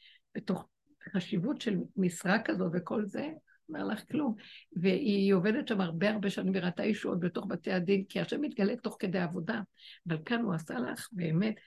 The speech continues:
שכזה דבר יקרה לך, מה קרה? למה שזה יקרה בכלל? מי בכלל שתבוא ולעשות? זעזע אותך, את כזאת ותיקה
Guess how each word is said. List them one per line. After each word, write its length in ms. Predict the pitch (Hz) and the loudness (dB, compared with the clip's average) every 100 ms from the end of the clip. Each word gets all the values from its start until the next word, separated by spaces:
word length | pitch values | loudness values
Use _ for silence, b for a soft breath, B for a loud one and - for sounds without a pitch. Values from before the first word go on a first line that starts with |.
| B | B
שכזה 480 | - 208 196 185 220 | -2 -2 2 4 4
דבר 360 | - 339 330 330 277 | 2 2 4 2 2
יקרה 340 | 190 180 202 | 0 2 2
לך, 200 | 220 302 - | 2 0 0
מה 140 | - | -2
קרה? 300 | - - 320 | 0 -2 0
למה 220 | 175 214 247 | 2 2 2
שזה 280 | 349 - 330 | -2 -4 -2
יקרה 320 | 320 - 285 | -2 -2 -2
בכלל? 320 | 294 - - 202 196 214 208 B B - | -2 -2 -2 -4 -4 -10 -12 B B 6
מי 160 | 226 381 403 | 12 12 12
בכלל 300 | 381 - 339 | 8 8 4
שתבוא 360 | - 196 208 196 | 4 2 2 0
ולעשות? 420 | 202 180 185 190 B B - - | 2 0 2 0 B B 0 2
זעזע 460 | 156 185 170 202 220 | 8 8 10 10 8
אותך, 260 | - 190 185 | 8 4 4
את 100 | 170 | 2
כזאת 280 | 196 190 202 | 2 4 4
ותיקה 600 | 208 - - 247 277 294 | 2 2 6 10 10 8